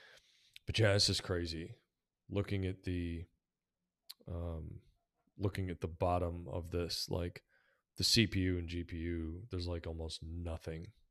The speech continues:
Like, that's just how much better this thing is at handling all this shit. I imagine you can probably even open a browser window and it won't even, yeah, it was barely a hitch, barely even a blip.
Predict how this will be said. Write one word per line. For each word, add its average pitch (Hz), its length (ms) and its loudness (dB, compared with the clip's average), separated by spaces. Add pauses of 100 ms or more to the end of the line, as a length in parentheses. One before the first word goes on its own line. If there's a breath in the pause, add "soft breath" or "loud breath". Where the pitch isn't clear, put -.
Like, - 300 -8
that's - 220 -6
just - 160 -8
how 90 260 -4 (460)
much - 340 -10 (720)
better 90 680 2
this 87 160 -2
thing 90 260 -2
is 87 220 -2
at 87 140 -4 (220)
handling 90 400 -2
all 85 140 -4
this 85 100 -6
shit. - 280 -6 (600 soft breath)
I - 40 0
imagine 90 260 2
you 85 60 -2
can 82 80 -4
probably 92 240 2
even 90 160 0
open 87 180 -2
a 87 60 -2
browser 90 400 2
window 85 340 -2
and 87 80 -4
it - 80 -6
won't 87 220 -4
even, 85 320 -4 (880)
yeah, 87 200 -4
it 170 200 -10
was 87 160 -4 (340)
barely 87 380 0
a 87 220 -2
hitch, - 500 -2 (180)
barely 110 280 6
even 107 180 4
a 104 60 2
blip. 98 420 4